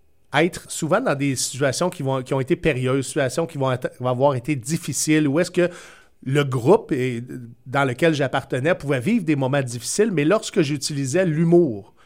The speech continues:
ben, ça pouvait être une forme, euh, exutoire dans, dans le moment présent. Et j'en tirais une grande satisfaction, encore une fois, sur la réaction que ce que je pouvais dire ou faire avait sur les gens.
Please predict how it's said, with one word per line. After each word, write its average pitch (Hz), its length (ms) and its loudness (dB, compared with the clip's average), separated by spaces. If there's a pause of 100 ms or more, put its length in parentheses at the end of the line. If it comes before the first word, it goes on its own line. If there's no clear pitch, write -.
(200)
ben, 143 240 2
ça 139 160 0
pouvait 151 540 4
être 139 260 -2
une 123 100 -2
forme, 156 460 2
euh, 127 300 -2
exutoire 135 920 0 (360)
dans, 147 300 2
dans 139 160 2
le 147 60 2
moment 147 360 2
présent. 135 520 -2 (380)
Et 147 100 0
j'en 143 200 2
tirais 156 280 0
une 170 120 0
grande 139 280 0
satisfaction, 156 680 -2
encore 131 340 0
une 117 80 -6
fois, 160 340 -4 (320)
sur 175 160 4
la 143 140 6
réaction 160 720 2
que - 180 -4
ce - 100 -8
que 147 140 -4
je - 80 -10
pouvais 156 460 0 (260)
dire 139 640 -2
ou 139 80 -2
faire 175 560 -2
avait 135 320 0
sur 151 240 -4
les 117 140 -2
gens. 113 180 -6